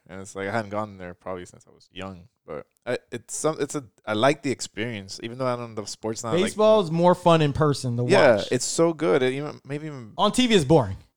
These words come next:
Speaker 1: Yeah, it's
Speaker 2: But if you
Speaker 1: super.
Speaker 2: go in person, you have, like, a nice drink,
Speaker 1: Yeah.
Speaker 2: with, uh, beer or whatever,
Speaker 1: Right.
Speaker 2: and you're just chilling. It's a nice outdoor.
Speaker 1: Yep. There's
Speaker 2: It's a beautiful
Speaker 1: something about
Speaker 2: environment,
Speaker 1: it. Yeah,
Speaker 2: yeah.
Speaker 1: it's just the, the atmosphere. You have a hot dog there with the, you know, peanuts and, yeah, and a beer or a drink.
Speaker 2: Yeah.
Speaker 1: Like,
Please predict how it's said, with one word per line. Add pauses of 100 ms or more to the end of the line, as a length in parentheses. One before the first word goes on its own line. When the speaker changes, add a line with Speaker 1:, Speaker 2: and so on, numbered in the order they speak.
(200)
Speaker 1:
Yeah,
it's
Speaker 2:
But
if
you
Speaker 1:
super.
Speaker 2:
go
in
person,
you
have,
like,
a
nice
drink,
Speaker 1:
Yeah.
Speaker 2:
with,
uh,
beer
or
whatever,
Speaker 1:
Right.
Speaker 2:
and
you're
just
chilling.
It's
a
nice
outdoor. (120)
Speaker 1:
Yep. (280)
There's
Speaker 2:
It's
a
beautiful
Speaker 1:
something
about
Speaker 2:
environment,
Speaker 1:
it.
Yeah,
Speaker 2:
yeah.
Speaker 1:
it's
just
the, (120)
the
atmosphere.
You
have
a
hot
dog
there
with
the, (220)
you
know, (180)
peanuts
and,
yeah, (100)
and
a
beer
or
a
drink.
Speaker 2:
Yeah.
Speaker 1:
Like,